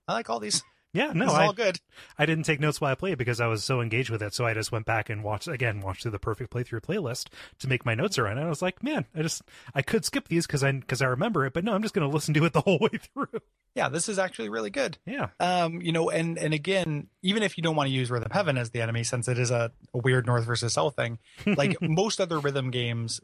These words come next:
Speaker 1: that have kind of unique, like, I like all the songs on Parappa the Rappa.
Speaker 2: Right.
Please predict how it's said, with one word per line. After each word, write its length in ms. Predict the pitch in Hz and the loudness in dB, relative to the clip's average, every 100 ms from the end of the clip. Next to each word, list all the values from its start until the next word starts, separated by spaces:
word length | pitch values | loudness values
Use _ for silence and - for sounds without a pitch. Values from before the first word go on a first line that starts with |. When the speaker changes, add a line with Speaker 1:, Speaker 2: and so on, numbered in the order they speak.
| - | -4
Speaker 1:
that 140 | 127 | -2
have 300 | 120 127 120 | 0 0 0
kind 140 | - 120 | -2 -4
of 80 | 110 | -2
unique, 440 | 117 117 117 - - | -2 -2 -4 -8 0
like, 140 | 151 | 2
I 60 | 156 | 4
like 180 | 160 165 | 2 2
all 80 | |
the 80 | 143 | 0
songs 260 | 135 139 127 | 0 -2 -2
on 80 | 120 | -2
Parappa 300 | 131 123 113 | 0 0 -2
the 80 | |
Rappa. 340 | 113 160 143 139 - | -2 -2 -2 -6 -2
Speaker 2:
Right. 160 | 135 | -2